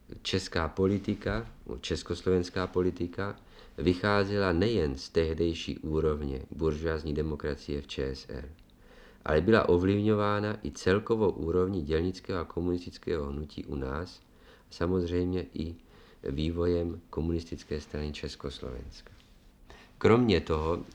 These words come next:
byla zde úzká souvislost s mezinárodním postavením Československé republiky.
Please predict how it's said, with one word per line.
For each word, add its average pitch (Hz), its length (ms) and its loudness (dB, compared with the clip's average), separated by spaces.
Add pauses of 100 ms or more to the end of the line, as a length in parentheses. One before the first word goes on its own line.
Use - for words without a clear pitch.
byla 95 280 6
zde 90 260 2
úzká 107 480 4
souvislost 85 800 0 (460)
s 73 140 -2
mezinárodním 110 840 4
postavením 101 840 -6 (600)
Československé 87 960 -4
republiky. 67 600 -8